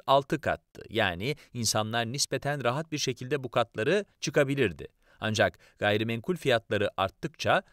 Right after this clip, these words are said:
kat sayısının da artma zorunluluğu ortaya çıktı. Özellikle de Manhattan'ın bu bölgesinde. Bu bakımdan erken dönemdeki uzun binalar genelde ticari yapılardı.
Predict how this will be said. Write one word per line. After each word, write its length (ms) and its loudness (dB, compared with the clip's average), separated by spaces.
kat 240 2
sayısının 680 -4
da 240 6
artma 380 2
zorunluluğu 600 0
ortaya 360 0
çıktı. 320 -6
Özellikle 680 0
de 160 4
Manhattan'ın 1200 -2
bu 160 2
bölgesinde. 760 -2
Bu 100 4
bakımdan 560 2
erken 380 -2
dönemdeki 600 -4
uzun 320 -4
binalar 440 -2
genelde 480 -4
ticari 440 2
yapılardı. 560 -4